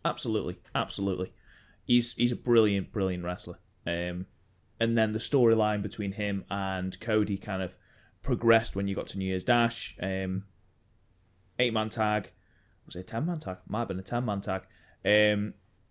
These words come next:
at the end of the match, Cody took a chair and was attempting to beat, um, Ko-, uh, Kota Ibushi with it. And Kenny Omega made the save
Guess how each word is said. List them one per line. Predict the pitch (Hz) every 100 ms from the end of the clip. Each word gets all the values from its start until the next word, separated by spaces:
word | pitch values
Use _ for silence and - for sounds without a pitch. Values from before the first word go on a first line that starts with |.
| _ _ _ _ _ _ _ -
at |
the | 98 120
end | 120
of |
the | 117
match, | 107 104 -
Cody | 139 113 110 107 104 - _ _ _ _ _ _
took | - -
a |
chair | - 123 113 110 - _ _ -
and | 101 101
was | 98
attempting | 95 110 101 95 98
to | 85
beat, | 104 101 - - - - -
um, | 95 92 92 90 87 - _ _ - - _ _ _ _ _ _
Ko-, | 131 113 - -
uh, | 104 101 98
Kota | 98 107 101
Ibushi | 113 117
with | 113 110
it. | 104 - _ _ _ _ _ -
And | 107 104 98
Kenny | - 139 127
Omega | 117 131 135 120
made | 107 104
the | -
save | - 113 120 120